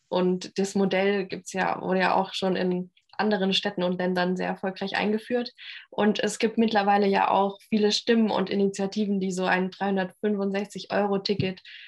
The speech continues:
für den ganzen Landkreis, ähm, beziehungsweise auch landesweit fordern. Und, ähm, da unsere Frage an dich, was hältst du von so einem dreihundertfünfundsechzig Euro Ticket und auch zu kostenlosen beziehungsweise vergünstigten Tickets für Schüler und Auszubildende?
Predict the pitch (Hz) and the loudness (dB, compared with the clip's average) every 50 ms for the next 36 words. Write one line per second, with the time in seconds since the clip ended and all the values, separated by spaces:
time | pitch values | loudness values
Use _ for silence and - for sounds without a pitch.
0 | - _ - - 208 196 202 196 196 196 208 - 185 185 190 214 220 214 - 190 | -20 _ -4 -2 0 2 2 2 2 0 0 -2 -2 0 0 0 -2 -4 -4 -2
1 | 175 175 180 185 185 - - - - - 185 185 180 180 185 190 190 - 214 208 | -2 0 -2 -2 -4 -8 -16 -20 -10 -6 -2 -2 0 0 0 -2 0 0 2 2
2 | 214 - - 185 190 175 180 - 180 185 - 180 185 190 208 202 185 185 - - | 2 2 0 0 0 0 0 0 0 0 0 0 0 0 0 -2 -4 -6 -8 -8
3 | 160 165 170 - - - 175 180 185 214 226 233 254 277 - - - - - - | -8 -8 -8 -8 -6 -4 -2 0 0 0 0 0 -2 -4 -8 -14 -20 -20 -20 -20
4 | - _ _ _ _ - - 202 202 208 208 208 202 202 196 - - 196 196 196 | -20 _ _ _ _ -2 0 2 4 4 4 2 2 0 -2 -2 -2 0 2 2
5 | 196 190 185 202 202 190 208 202 208 202 196 - - 214 214 208 196 - 202 196 | 0 2 2 2 2 2 2 0 -2 -4 -4 -2 0 0 0 2 0 -2 -2 -2
6 | 202 240 240 - - 208 208 - 208 208 214 - - 247 254 247 247 233 226 220 | -4 -4 -4 -6 -6 -6 -4 -2 -2 -2 -4 -4 -6 -10 -10 -6 -2 0 0 2
7 | 214 202 202 208 202 202 202 - - 208 202 208 202 202 196 - 208 202 208 202 | 2 0 0 -2 -2 -4 -4 -4 -2 -2 -2 -2 -4 -6 -4 -4 -2 -2 0 0
8 | 190 190 - 208 208 196 190 196 196 - - - - - 196 208 220 240 240 233 | -2 -4 -4 -6 -4 -4 -4 -4 -6 -8 -10 -8 -4 -2 -2 0 0 -2 -4 -6
9 | - _ _ _ _ - 240 233 226 - 247 247 233 - - - - - - - | -10 _ _ _ _ -6 -6 -4 0 2 2 2 0 -2 -10 -14 -18 -18 -18 -20
10 | _ _ - - 233 247 233 - - - 214 214 214 - - - - 220 - - | _ _ 0 2 2 2 2 2 2 2 2 2 0 -2 -2 0 2 2 2 2
11 | 226 233 240 240 - - 214 202 208 208 214 196 208 190 190 185 - - 196 196 | 2 0 0 0 0 0 2 4 4 4 4 4 2 0 -2 -2 -2 0 2 2
12 | 208 196 - 190 196 196 185 185 - 190 185 185 214 214 214 - - 208 185 - | 0 0 0 0 0 0 0 -2 -4 -2 -2 0 0 0 -2 -4 -8 -10 -12 -8
13 | - 185 185 185 185 - - _ _ - 247 240 - 214 196 - - - 202 185 | -4 -4 -4 -4 -4 -8 -12 _ _ -6 -4 -2 -2 -2 -4 -4 -4 0 0 2
14 | 185 185 185 - - 220 208 202 196 190 190 - - 190 185 180 - - - 170 | 2 2 0 -2 -2 -2 -2 -2 -2 -2 -4 -4 -4 -4 -4 -4 -6 -8 -8 -6
15 | 170 180 185 185 185 185 185 185 - | -6 -4 -4 -4 -2 -4 -4 -4 -6